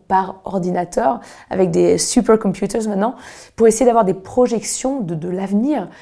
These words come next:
les plus, euh, précises, les plus affinées possibles. Alors, voilà, ces modèles, euh, numériques, ils peuvent pas tout,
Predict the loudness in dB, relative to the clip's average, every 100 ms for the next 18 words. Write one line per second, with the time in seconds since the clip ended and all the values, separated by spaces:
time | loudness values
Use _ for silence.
0 | -20 _ -4 -4 -6 -2 -2 -2 -8 _
1 | _ _ -10 -6 -2 0 -2 -2 -2 -2
2 | -6 -4 -4 -4 -4 -6 -8 -12 -16 -20
3 | -20 0 2 2 -2 -20 _ _ _ -6
4 | -4 -2 0 2 2 2 0 0 -2 -2
5 | -4 -6 -10 -12 -10 -10 -6 -6 -8 _
6 | -10 2 6 8 6 2